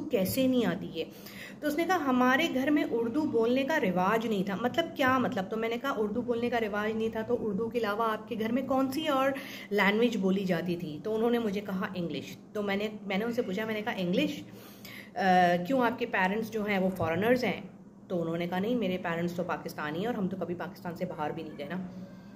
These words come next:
तो उस tutor को मैंने hire इसीलिए नहीं किया कि यार, मैं अपने बच्चे को ना उर्दू से पीछे नहीं रखना चाहती।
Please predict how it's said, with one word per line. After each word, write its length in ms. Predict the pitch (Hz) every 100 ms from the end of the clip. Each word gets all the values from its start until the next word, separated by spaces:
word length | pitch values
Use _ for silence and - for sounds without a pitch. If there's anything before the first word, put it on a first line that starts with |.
| - - - - - - -
तो 120 | 349 359 - -
उस 280 | 370 381 -
tutor 300 | 311 294 285
को 120 | 285
मैंने 200 | 285 277
hire 360 | 247 202 226 269
इसीलिए 500 | 262 - 302 294 285
नहीं 180 | 254 233
किया 200 | 226 226
कि 120 | 240
यार, 520 | 220 226 277 - - -
मैं 960 | 202 185 185 180 180 196 208 254 294 285
अपने 380 | 220 240 247 233
बच्चे 440 | 180 - - 214
को 160 | 190 165
ना 420 | 180 160 - -
उर्दू 260 | 226 233 240
से 100 | 247
पीछे 280 | 202 190 185
नहीं 120 | 180
रखना 280 | 175 170 151
चाहती। 300 | - -